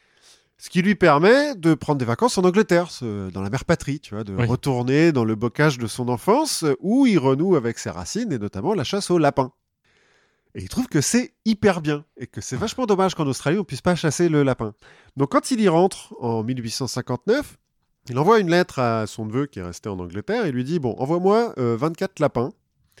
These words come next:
Speaker 1: Ah bon, et quelques perdrix aussi, des
Speaker 2: Oui.
Speaker 1: trucs comme ça, histoire de, de chasser.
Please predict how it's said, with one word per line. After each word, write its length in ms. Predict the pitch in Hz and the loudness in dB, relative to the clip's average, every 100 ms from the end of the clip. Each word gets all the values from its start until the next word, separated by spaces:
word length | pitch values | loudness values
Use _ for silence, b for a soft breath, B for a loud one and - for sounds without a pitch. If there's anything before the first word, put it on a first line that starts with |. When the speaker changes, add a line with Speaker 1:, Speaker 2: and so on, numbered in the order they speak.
| b - | b -14
Speaker 1:
Ah 60 | |
bon, 200 | 95 98 | -10 -8
et 60 | 95 | -10
quelques 300 | - 107 107 | -10 -12 -10
perdrix 480 | - 104 101 107 110 | -8 -8 -6 -6 -6
aussi, 260 | 90 - | -6 -12
des 60 | 101 | -10
Speaker 2:
Oui. 60 | 104 | -8
Speaker 1:
trucs 100 | 101 | -8
comme 120 | 95 | -10
ça, 120 | - | -8
histoire 200 | 98 90 | -10 -10
de, 140 | 85 85 | -12 -12
de 100 | 87 | -14
chasser. 340 | - 90 - | -16 -14 -14